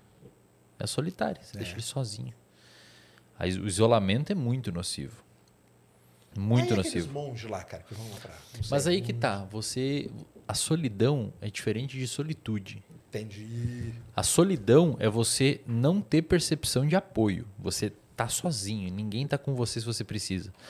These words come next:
Speaker 1: Solitude, aí que tá, a solidão, ela não é uma coisa geográfica, de, de distância de outra pessoa.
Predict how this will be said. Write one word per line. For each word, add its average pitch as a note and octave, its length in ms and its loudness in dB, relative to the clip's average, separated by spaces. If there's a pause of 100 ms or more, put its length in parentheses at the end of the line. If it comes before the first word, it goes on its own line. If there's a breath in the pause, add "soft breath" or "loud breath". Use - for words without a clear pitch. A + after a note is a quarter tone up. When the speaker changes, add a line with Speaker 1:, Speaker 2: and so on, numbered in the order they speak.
(240 loud breath)
Speaker 1:
Solitude, D#3 1000 4 (600 soft breath)
aí D3 120 12
que - 120 -4
tá, G#2 160 10
a G#2+ 100 4
solidão, D#3 680 8
ela A#2+ 180 6
não B2 260 4
é F3 240 4 (1700)
uma C3+ 220 6
coisa C#3 360 8
geográfica, G#2 920 6 (1120)
de, G2 140 6 (180)
de G2 220 -10
distância A2+ 720 2
de G2 80 -2
outra G2 200 0
pessoa. E2 520 -4